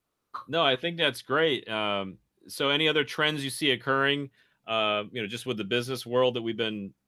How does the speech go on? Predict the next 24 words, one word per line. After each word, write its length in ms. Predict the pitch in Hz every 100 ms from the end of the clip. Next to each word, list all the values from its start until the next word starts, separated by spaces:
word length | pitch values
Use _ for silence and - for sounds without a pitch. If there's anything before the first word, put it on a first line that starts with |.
| _
as 160 | 98 101
we're 80 | 110
kinda 260 | 131 107
starting 280 | - 123 107
to 80 | 98
hopefully 360 | 110 117 120
come 180 | 113 110
out 160 | 113 117
of 80 | 113
this 240 | 120 120
slowly, 500 | - 117 120 127 123 _ _ _ _
uh, 360 | 98 95 95 92
nobody 240 | 107 113
knows 160 | 113 110
the 140 | 104
end, 260 | 123 117 107
but 100 | 104
it, 140 | 101 95 110 95
I 80 | 107
feel 200 | - 139
like 200 | 120 110
we're 140 | 104
at 100 | 101
least 320 | 117 110 -